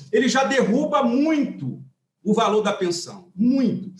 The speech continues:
E quando tem acumulação com outro benefício, com outra pensão ou com uma aposentadoria,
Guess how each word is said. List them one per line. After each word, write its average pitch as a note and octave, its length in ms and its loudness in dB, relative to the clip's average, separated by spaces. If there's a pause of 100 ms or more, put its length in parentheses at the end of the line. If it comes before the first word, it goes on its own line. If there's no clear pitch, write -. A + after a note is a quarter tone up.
(440)
E A#3+ 120 0
quando E4 480 0
tem B3+ 160 0
acumulação B3+ 840 0
com B3+ 220 -2
outro E4 420 0
benefício, A3 640 -2
com G#3+ 80 -8
outra C#4+ 280 0
pensão G#3+ 440 0
ou G#3+ 180 0
com G#3 100 -2
uma G#3 180 2
aposentadoria, G3+ 760 -4